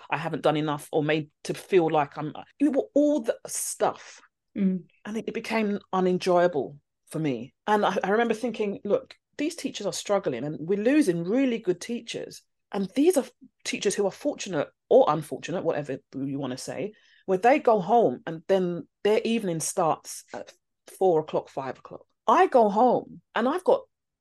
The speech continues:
Speaker 1: two children, now three children to go home to. So I don't get, my evening doesn't start until nine o'clock in the evening. And then maybe I've got one hour to myself and then I've got to go to bed ready for the next day.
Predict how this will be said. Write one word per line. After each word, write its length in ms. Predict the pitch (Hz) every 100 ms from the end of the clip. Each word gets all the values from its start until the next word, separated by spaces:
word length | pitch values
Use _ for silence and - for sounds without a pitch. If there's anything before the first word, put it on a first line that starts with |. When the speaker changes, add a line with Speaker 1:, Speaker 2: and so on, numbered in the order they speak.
| _
Speaker 1:
two 240 | - 302 320
children, 400 | 170 139 131 160
now 160 | 196
three 420 | - - 262 339
children 400 | 339 320 330 180 170
to 100 | 190
go 180 | 208
home 240 | 185 233 233
to. 220 | 180 87 - _ -
So 160 | 247
I 100 | 262
don't 220 | 370 392 226
get, 180 | 190 - _
my 240 | 220 220 320
evening 340 | 302 277 208 180
doesn't 260 | 175 165
start 280 | - 175 165
until 220 | 156 170
nine 460 | 165 170 175 165 156
o'clock 380 | 147 - 220 196
in 60 |
the 100 | 165
evening. 540 | 165 302 285 135 - 160 _ -
And 100 | 226
then 140 | 233
maybe 380 | 226 240 220 202
I've 100 | 190
got 140 | 202 185
one 260 | 208 233 220
hour 200 | 175 170
to 100 | 175
myself 640 | 160 151 120 90 - _ _ _ _ _
and 100 | 196
then 100 | 190
I've 100 | 180
got 140 | 180 -
to 60 | 190
go 140 | 170
to 120 | 175
bed 240 | 175 151 - _ _ -
ready 200 | 170 156
for 120 | 170
the 80 | 160
next 320 | 202 - -
day. 280 | 135 -